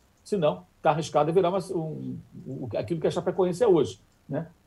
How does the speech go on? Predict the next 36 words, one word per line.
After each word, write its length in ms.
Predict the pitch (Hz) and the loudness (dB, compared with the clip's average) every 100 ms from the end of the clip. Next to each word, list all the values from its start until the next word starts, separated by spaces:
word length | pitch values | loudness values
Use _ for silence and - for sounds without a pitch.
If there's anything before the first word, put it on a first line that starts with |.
| - | 0
Mas, 340 | 151 180 175 | 2 2 2
é, 60 | 156 | 4
é, 1040 | 160 156 147 151 147 139 135 123 117 113 - | 8 8 8 8 8 6 0 0 -2 -4 -6
a-, 200 | 123 - | -4 0
achei 180 | 156 247 | 0 -2
que 140 | 226 254 | -4 2
ontem, 320 | 190 262 254 | 4 4 2
inclusive, 400 | 180 160 143 254 | -4 -4 -4 -6
assim, 140 | 185 | -6
essa 200 | 170 143 | -6 -4
derrota 400 | 151 131 175 220 | -2 2 2 2
do 100 | 170 | -2
Vasco, 380 | 117 165 208 - _ _ _ _ - | 2 2 2 -4 _ _ _ _ 2
pra 120 | 151 | 4
mim 120 | 190 | 4
é 40 | |
uma 120 | 247 208 | 2 0
suprema 380 | 190 196 226 | 2 6 6
humilhação. 480 | 247 262 254 160 113 - _ _ _ _ _ - | 6 2 2 0 -8 -14 _ _ _ _ _ -12
Porque 320 | 127 139 175 | -4 2 2
não 100 | 208 | 2
estamos 300 | 196 269 254 | 0 0 2
falando 280 | 220 196 202 | 4 4 6
do 80 | 170 | 6
Botafogo 540 | 165 160 113 160 143 | 6 4 2 0 -2
que 100 | 127 | -4
fez 160 | 165 143 | -2 -2
o 60 | |
Juca 300 | 127 165 143 | 0 0 0
virar 480 | 110 139 139 139 - | 0 2 2 0 -6
um 80 | - | -6
botafoguense 600 | 139 143 151 127 131 120 | -2 0 0 -2 -6 -6
no 80 | 139 | -6
Rio 120 | 123 | -6
de 80 | 120 | -4
Janeiro. 320 | 120 101 95 | -4 -4 -8